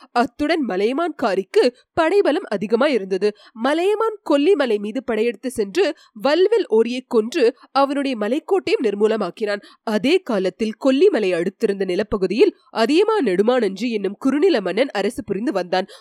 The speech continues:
வல்வில் ஓரியுடன் அவன் உறவு பூண்டவன். வல்வில் ஓரியை கொன்ற மலையமான் காரியை அவன் பழிவாங்க விரும்பினான்.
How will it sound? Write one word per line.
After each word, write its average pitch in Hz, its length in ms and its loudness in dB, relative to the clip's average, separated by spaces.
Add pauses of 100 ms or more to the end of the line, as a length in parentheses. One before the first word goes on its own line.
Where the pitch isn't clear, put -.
(180)
வல்வில் 427 520 2
ஓரியுடன் 220 500 2
அவன் 226 240 -4
உறவு 202 280 0
பூண்டவன். 185 460 -4 (540)
வல்வில் 294 600 4
ஓரியை 220 340 4
கொன்ற 208 360 0
மலையமான் 269 540 -2
காரியை 208 440 -2 (200)
அவன் 277 280 -2
பழிவாங்க 226 480 0
விரும்பினான். 190 500 -2